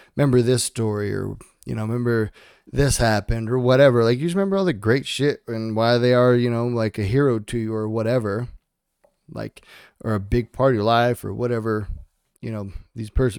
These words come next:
people may be. And as tough as it is, like, you're gonna remember, uh, so many of the good times. You're not gonna remember, you know, tough shit and, like, all, you know, all this stuff. And I, and I know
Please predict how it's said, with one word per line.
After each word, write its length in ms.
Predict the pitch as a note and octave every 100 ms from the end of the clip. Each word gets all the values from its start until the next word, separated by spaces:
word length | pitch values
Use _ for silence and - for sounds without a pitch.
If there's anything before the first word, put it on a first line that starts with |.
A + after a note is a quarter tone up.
| -
people 260 | C3 B2 A#2
may 160 | A2
be. 400 | G2 A#2 B2+ A2
And 220 | G#2+ G2+ - _ _ - _ _ _ -
as 140 | A2+
tough 240 | - C3 A#2
as 180 | G#2+
it 320 | G#2 G#2 G2 A#2+
is, 280 | B2+ G2+
like, 320 | G#2 G2 - - _ _ _ _
you're 120 | A#2
gonna 120 | A#2+ A#2+
remember, 200 | A#2 A2
uh, 200 | G2+ G2+
so 200 | - C3
many 200 | C3+ C3
of 80 | A2+
the 80 | G2+
good 300 | G#2 A#2 B2
times. 280 | A2 G2 F#2+
You're 100 | A2
not 100 | A2
gonna 140 | A2
remember, 380 | G#2+ G#2+ G2+ G2 E2+ - - _ _ _
you 100 | A2+
know, 240 | G#2+ G2+ G#2 _ _ _ _ _ _ _ _
tough 180 | - A2+
shit 400 | - A2 A2+ - _ _ -
and, 360 | G#2 G2+ F#2+ - _ _ _ -
like, 160 | A2 A2
all, 200 | A2 -
you 140 | A#2
know, 100 | G#2+
all 140 | G#2
this 160 | G#2 G#2+
stuff. 340 | - G#2+ A2 A2
And 120 | G#2
I, 100 | G#2+
and 100 | A#2+
I 100 | C#3
know 320 | C3+ C3+ A#2+